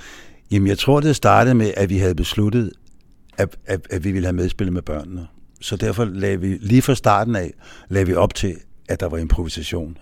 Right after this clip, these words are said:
at vi skulle modtage det, der kom. Og vi skulle ikke styre det, vi skulle tage det, der kom. Og så havde vi jo musik med, og så begyndte vi at lave mere og mere,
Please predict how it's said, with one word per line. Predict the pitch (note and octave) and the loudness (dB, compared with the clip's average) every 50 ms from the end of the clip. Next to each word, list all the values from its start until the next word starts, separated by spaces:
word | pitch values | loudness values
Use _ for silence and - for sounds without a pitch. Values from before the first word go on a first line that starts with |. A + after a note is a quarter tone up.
| - | -12
at | - G2 E2+ | -10 -8 -6
vi | F2+ | -6
skulle | E2 - - F#2+ | -6 -6 -4 -4
modtage | F2+ F2+ G#2 G2+ - - A2 F2 | -2 -2 -2 -2 -2 -2 -4 -4
det, | C#2 F2+ E2 | -4 -6 -8
der | F2+ | -8
kom. | E2+ - E2+ D2 - - _ _ _ - - - - - - | -8 -8 -10 -12 -12 -16 _ _ _ -20 -20 -20 -20 -20 -10
Og | - F#2+ F2+ | -8 -4 -2
vi | A2+ | 0
skulle | A2 - C#3 C#3 | 2 6 6 6
ikke | C3+ - | 6 4
styre | - - G#2 G#2+ A#2 | 0 2 2 2 2
det, | A2 A2+ A2+ F2 F#2 F#2 F#2+ | 2 0 -4 -4 -6 -8 -8
vi | G2 | -8
skulle | G2 - - F#2 | -6 -6 -6 -4
tage | - C3+ C3 | -2 -2 -2
det, | A2 G#2+ | -2 -2
der | G#2 | -4
kom. | G2+ - F2+ D#2 C#2 - - - - - - - - - - - - - - - - - - - - - - | -4 -4 -6 -8 -8 -10 -18 -20 -20 -20 -20 -20 -20 -20 -20 -20 -20 -20 -20 -20 -20 -20 -20 -20 -20 -16 -6
Og | - G2+ | -4 -2
så | F2+ B2 | 2 4
havde | A#2+ C3+ C3 | 6 6 6
vi | G#2+ A2 | 6 4
jo | G#2+ G2 | 2 2
musik | G2 G2 F#2+ - - C#3+ C#3 - | 2 0 -2 -2 -2 -2 -2 -2
med, | A2+ G#2+ G#2 G2 F#2 - _ _ - - | -2 -2 -2 -4 -8 -12 _ _ -14 -10
og | G2 - | -8 -4
så | - B2 | -2 -2
begyndte | - B2+ - C#3+ D3 C#3+ | -2 0 0 2 0 2
vi | C3+ C3+ | 0 -2
at | A#2 | 0
lave | G#2 G2+ G2 | 0 0 -2
mere | G2 G#2 A2+ B2 | -2 -2 0 0
og | B2+ | 0
mere, | B2 A#2+ A2 G#2+ G2+ | 0 0 0 -2 -4